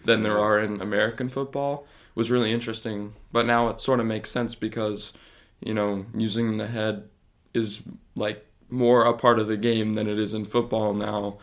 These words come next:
Speaker 1: and
Speaker 2: Yeah.
Speaker 1: there's no protection to that, obviously.
Speaker 2: Yeah, like, in, in American football, it's, uh, you're usually frowned upon to lead with your head.
Speaker 1: Yeah, and I
Speaker 2: Uh,
Speaker 1: mean, it's a penalty now.
Speaker 2: in the
Speaker 1: It's
Speaker 2: head,
Speaker 1: targeting.
Speaker 2: yeah.
Speaker 1: You're not allowed to do it.
Speaker 2: Definitely.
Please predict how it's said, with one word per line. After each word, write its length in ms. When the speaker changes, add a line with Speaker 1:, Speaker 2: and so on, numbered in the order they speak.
Speaker 1:
and 140
Speaker 2:
Yeah. 60
Speaker 1:
there's 140
no 120
protection 540
to 80
that, 300
obviously. 680
Speaker 2:
Yeah, 160
like, 220
in, 300
in 400
American 420
football, 520
it's, 240
uh, 320
you're 140
usually 340
frowned 320
upon 360
to 60
lead 220
with 140
your 120
head. 380
Speaker 1:
Yeah, 200
and 100
I 20
Speaker 2:
Uh, 40
Speaker 1:
mean, 100
it's 100
a 40
penalty 400
now. 80
Speaker 2:
in 80
the 60
Speaker 1:
It's 80
Speaker 2:
head, 60
Speaker 1:
targeting. 400
Speaker 2:
yeah. 60
Speaker 1:
You're 80
not 160
allowed 220
to 60
do 180
it. 120
Speaker 2:
Definitely. 600